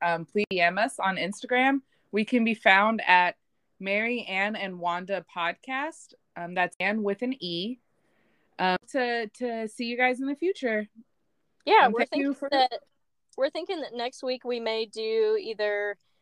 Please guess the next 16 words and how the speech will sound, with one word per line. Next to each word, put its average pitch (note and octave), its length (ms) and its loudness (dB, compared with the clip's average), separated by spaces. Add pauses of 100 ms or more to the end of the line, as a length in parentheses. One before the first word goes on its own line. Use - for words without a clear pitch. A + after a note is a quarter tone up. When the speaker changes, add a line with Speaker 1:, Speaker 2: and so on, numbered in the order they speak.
(160)
Speaker 2:
each - 220 -12
pick C4 200 0
a A3 60 2
recipe D4 580 4
to D4+ 140 -4
share C#4+ 640 6
or G#3+ 840 2
maybe G#3+ 220 -4
a G3+ 60 -4
movie. C4 760 -4 (140)
Um, G#3 340 2
we're A3+ 80 -4
not G#3+ 180 -2
sure A#3+ 180 -2
exactly G#3+ 460 -2
yet, G3+ 280 0